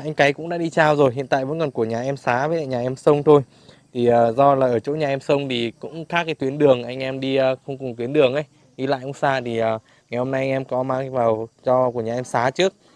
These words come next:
Ở đây là của nhà em Xá là một triệu để mua can đựng nước. Thì, à, anh em cũng có mua một, đây đây, một cái thùng đây cô bác ạ.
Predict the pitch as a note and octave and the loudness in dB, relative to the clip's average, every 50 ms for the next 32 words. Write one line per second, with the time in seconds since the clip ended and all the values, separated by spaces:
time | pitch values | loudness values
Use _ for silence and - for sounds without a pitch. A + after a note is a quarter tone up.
0 | _ _ _ - A#2 A2+ A2+ C3 C#3 C#3 B2+ - A#2 A2+ A#2 B2 C3+ C3+ - C#3 | _ _ _ -4 -2 2 4 4 4 4 2 -2 -4 -4 -4 -4 -4 -4 -2 0
1 | A#2 A#2 B2+ C#3+ D#3 C#3+ C3 B2 A#2 - - - D#3 D3+ C#3+ - - C3 A#2 G#2+ | 0 0 0 0 0 0 0 -2 -2 -4 -4 0 2 2 2 2 -2 -6 -4 -4
2 | A2+ B2+ C3 C3+ C#3 - - C3+ C3+ C#3 C3+ B2+ C3+ C#3 D3 E3+ F#3 - _ _ | -2 0 2 2 2 4 4 2 2 2 0 -2 2 6 8 8 8 6 _ _
3 | _ _ _ _ _ _ _ _ _ _ _ _ _ _ _ _ _ _ - - | _ _ _ _ _ _ _ _ _ _ _ _ _ _ _ _ _ _ -20 -20
4 | - - - - - - C3 B2 B2 A#2+ A#2+ A#2+ A#2+ A#2+ A#2+ A#2+ A#2 A#2 - - | -20 -20 -20 -12 -6 -2 0 2 4 4 4 4 2 2 0 -2 -4 -8 -12 -10
5 | - C3+ C3+ C#3 C#3+ C#3+ C#3+ D#3 D3 - C#3 C3+ C#3 D3 D#3 D#3 D3+ D3+ D3 C#3 | -6 -2 0 0 0 0 -2 0 4 6 6 6 6 6 4 6 6 4 2 2
6 | C#3+ C#3+ C3+ D3 C#3 C3 B2+ C3+ B2+ A#2+ C#3+ C#3 - D#3+ C3+ C3 C3+ C3+ C#3+ C3+ | 2 2 2 2 0 -4 -6 -6 -4 -4 -2 -2 0 0 0 0 -2 -2 2 2
7 | D3 E3 E3+ | 2 2 2